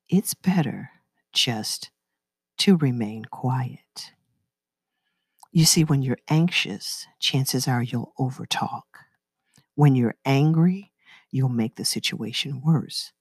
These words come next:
And when you're too aggressive, you'll lose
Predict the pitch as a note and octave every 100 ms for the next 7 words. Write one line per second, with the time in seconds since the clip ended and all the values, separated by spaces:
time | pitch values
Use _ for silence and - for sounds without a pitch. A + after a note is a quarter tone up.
0 | _ - _ - C#3+ C#3+ C#3 E3+ A3 D3
1 | - - A3 E3+ - F3+ A3+ - - -
2 | - - _ _ _ _ C#3 C3 B2 B2
3 | C3 F#3 C#3+ G#2+ - -